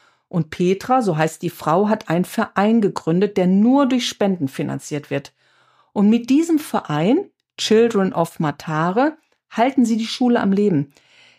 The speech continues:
Ich hab sie jetzt in meinen Podcast eingeladen und sie hat alles ausführlich darüber erzählt. Ihr könnt das alles in meiner kommenden Folge am Donnerstag hören. Das war wirklich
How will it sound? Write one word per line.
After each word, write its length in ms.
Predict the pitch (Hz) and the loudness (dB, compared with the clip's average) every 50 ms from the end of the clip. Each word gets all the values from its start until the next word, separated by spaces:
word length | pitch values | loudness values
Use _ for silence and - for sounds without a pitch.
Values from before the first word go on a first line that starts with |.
| _ | _
Ich 200 | - 208 - - | -12 -10 -8 -4
hab 220 | 220 269 - - - | -4 -4 -4 -2 0
sie 160 | 262 254 240 | 2 4 4
jetzt 260 | 226 226 226 - - | 4 2 0 -2 -2
in 140 | - 196 196 | 0 2 2
meinen 280 | 196 185 185 185 175 - | 4 4 2 2 0 0
Podcast 580 | - 285 277 - - - 220 220 - - _ _ | -2 -4 -4 -4 -4 -4 -4 -4 -4 -8 _ _
eingeladen 720 | - 196 226 247 240 190 151 143 139 139 147 180 233 262 | -4 0 2 2 2 2 0 -2 -2 -2 0 0 0 0
und 180 | 254 - 202 185 | 0 0 -2 0
sie 140 | - 208 190 | 0 0 0
hat 220 | 208 208 - - _ | 0 0 -4 -6 _
alles 420 | - 196 226 254 285 277 - - - | -2 0 2 2 2 0 -2 -4 -2
ausführlich 560 | 185 214 247 247 - - 254 226 226 208 - | 0 2 2 0 -2 -2 -2 -2 -2 -2 -2
darüber 300 | 214 190 196 208 208 202 | 0 0 2 2 2 0
erzählt. 540 | 196 185 - - - 196 175 143 131 - - _ _ _ _ _ _ _ _ _ | -2 -4 -6 -4 -2 0 0 0 -2 -4 -10 _ _ _ _ _ _ _ _ _
Ihr 140 | - 202 196 | -4 -4 -2
könnt 240 | - - 269 294 285 | 0 2 2 2 2
das 160 | 247 214 - | 2 0 -2
alles 380 | - - 208 240 277 269 - - | -2 0 2 2 2 0 -2 0
in 100 | 233 214 | 0 2
meiner 240 | 214 214 214 214 208 | 2 2 2 0 0
kommenden 460 | 214 - - 262 294 294 277 262 240 | -2 0 0 2 4 4 4 4 2
Folge 420 | 240 - - 247 247 247 233 220 | 0 0 0 2 2 2 2 2
am 140 | - 190 190 | 0 0 0
Donnerstag 500 | 202 220 240 247 240 - - 202 - - | 2 2 2 0 0 -2 -4 -6 -4 -2
hören. 360 | 220 214 214 202 180 139 139 | -2 0 0 2 0 0 0
Das 180 | 156 156 - - | -2 -2 -4 -2
war 240 | 190 185 175 175 208 | -2 -2 0 0 0
wirklich 420 | 247 262 247 - 214 - - _ | 0 0 0 -2 -4 -4 -6 _